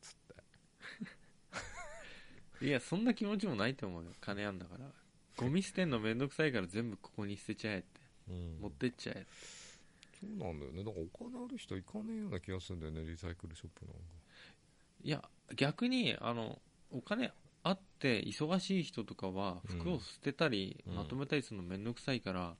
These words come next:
Speaker 1: うん。
Speaker 2: ドカッともう、ただでもいいから受け取ってくれみたいな感じで持ってく人いるらしいよ。
Speaker 1: うん。だって十万円の革ジャンとか売ってんだよ。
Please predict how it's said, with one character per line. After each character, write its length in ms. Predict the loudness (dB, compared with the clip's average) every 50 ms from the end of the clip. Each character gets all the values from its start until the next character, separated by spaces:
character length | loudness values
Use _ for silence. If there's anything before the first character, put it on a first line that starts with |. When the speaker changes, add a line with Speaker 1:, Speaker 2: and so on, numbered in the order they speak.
| -10 -8
Speaker 1:
う 40 | -6
ん。 280 | -4 -4 -4 -4 -6 -8 -10 -14 -16 -18 -8 -4
Speaker 2:
ド 120 | -4 -4
カ 180 | -2 -2 -4 -4
ッ 40 | -4 -4 -4
と 100 | -2 -2
も 280 | 0 -2 -2 -4 -6
う、 200 | -10 -16 -20 -20 -20 -18 -12
た 160 | 0 2 4
だ 120 | 4 6
で 100 | 6 6
も 160 | 6 6 6 4
い 60 | 4
い 40 | 6
か 140 | 6 6
ら 220 | 6 6 4 2 -2
受 100 | -2 2
け 100 | 2 2
取 120 | 2 2 0
っ 20 |
て 100 | 2 2
く 100 | 4 6
れ 80 | 6 4
み 120 | 4 2
た 120 | 2 2
い 40 | 2
な 80 | 2 0
感 160 | -2 -6 -6
じ 60 | -6
で 60 | -4
持 80 | -4 -4
っ 40 | 0
て 140 | 4 4 4
く 60 | 4
人 140 | 4 2 4
い 80 | 4 4
る 140 | 4 2
ら 100 | 0 0
し 200 | 0 0 -2 -2
い 40 | -2 -4
よ。 100 | -6 -12 -18 -20 _ _ -20 -20 -20 -20 -18 -14 -12 -8
Speaker 1:
う 80 | -8
ん。 440 | -6 -6 -6 -6 -6 -8 -8 -10 -12 -14 -14 -16 -16 -16 -16 -16 -18 -20 -20 -20 -14 -12
だ 80 | -12 -10
っ 20 |
て 100 | -10 -10 -10
十 200 | -6 -4 -2 -2
万 380 | 0 0 0 0 0 0 0 0
円 160 | 0 0 0
の 100 | -2 -2
革 300 | -4 -6 -6 -4 -4 -2
ジ 100 | -2 -2
ャ 60 | -4
ン 60 | -4 -6
と 100 | -6 -8
か 60 | -10
売 20 |
っ 40 | -10
て 180 | -10 -8 -8 -8
ん 80 | -8
だ 60 | -8
よ。 60 | -12